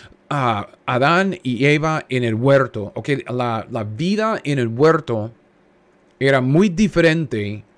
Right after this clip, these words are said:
antes del pecado que después del pecado, cuando Dios los echó del huerto de Edén, ¿sí o no? Entonces es, es algo que usted dice, "Pff, obvio, obvio, autoevidente". Entonces, estas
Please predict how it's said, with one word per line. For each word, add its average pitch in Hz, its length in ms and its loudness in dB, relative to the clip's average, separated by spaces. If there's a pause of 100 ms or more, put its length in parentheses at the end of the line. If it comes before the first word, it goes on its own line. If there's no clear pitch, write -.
(140)
antes 185 540 0
del 185 140 0
pecado 175 600 0
que 165 140 -2
después 151 500 0
del 127 140 0
pecado, 120 520 0
cuando 123 280 -2
Dios 127 300 0
los 123 140 -4
echó 123 520 2 (240)
del 151 200 2
huerto 127 400 0
de 117 180 2
Edén, 127 300 0
¿sí 151 240 -2
o 139 100 2
no? 170 260 2
Entonces 156 480 -2
es, 151 180 -4
es 139 160 -2
algo 170 280 2
que 131 80 0
usted 131 200 -4
dice, 151 280 -4
"Pff, - 260 -16
obvio, 139 380 0 (560)
obvio, 226 440 2
autoevidente". 139 680 -2 (460)
Entonces, 185 680 2 (420)
estas 247 540 2